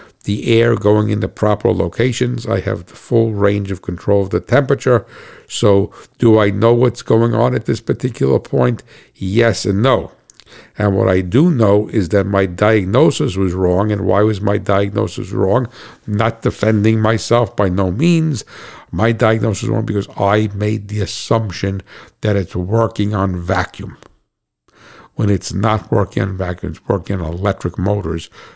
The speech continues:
doing the same thing that vacuum would have done, but it's doing with electric motors. That's a complete game, that's a complete game changer. The other take-home message here is that if you do have a problem,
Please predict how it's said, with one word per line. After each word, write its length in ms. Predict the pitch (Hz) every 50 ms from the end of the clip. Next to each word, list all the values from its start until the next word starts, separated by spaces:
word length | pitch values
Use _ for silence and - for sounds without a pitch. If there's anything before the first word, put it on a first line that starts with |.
| _ _ _ _ _ _ - 185 170 113 110 104 98
doing 240 | 113 110 104 107
the 80 | 104 104
same 340 | 85 - - 107 113 117 113
thing 200 | - 127 127 123
that 100 | 131 127
vacuum 560 | 117 110 139 151 151 127 - - 107 98 92
would 120 | 90 90
have 160 | 90 87 87 90
done, 360 | 85 85 87 92 98 101 95 _ _ _ _ _ -
but 220 | 101 90 104 95
it's 180 | 92 87 - -
doing 280 | - - 98 101 98
with 120 | 98 101 95
electric 380 | 92 92 90 90 - - 87
motors. 380 | 87 101 123 123 110 - - - - - - - - -
That's 240 | - 110 113 113 -
a 60 | 120
complete 560 | 104 - 104 95 90 - - 107 107 101 - -
game, 380 | - 143 160 175 165 127 104 -
that's 220 | - 101 - -
a 40 | 98
complete 460 | 87 - 107 95 - - 107 104 98
game 300 | 101 123 143 160 160 143
changer. 460 | 120 - - 90 85 80 - - - - _ - - - - - - - _ -
The 140 | - 101 117
other 180 | 143 151 165
take-home 600 | 127 - - - 113 113 98 - 98 98 92 92
message 400 | 98 101 95 - - 101 87 -
here 340 | - 95 95 92 95 98 95 - - - - - - _
is 220 | - 117 101 90
that 180 | 95 107 104 101
if 180 | 98 87 - -
you 100 | 101 95
do 340 | 87 87 95 135 170 170
have 200 | 120 110 113 101
a 80 | 104 92
problem, 600 | - - - 95 92 92 92 107 113 127 107 107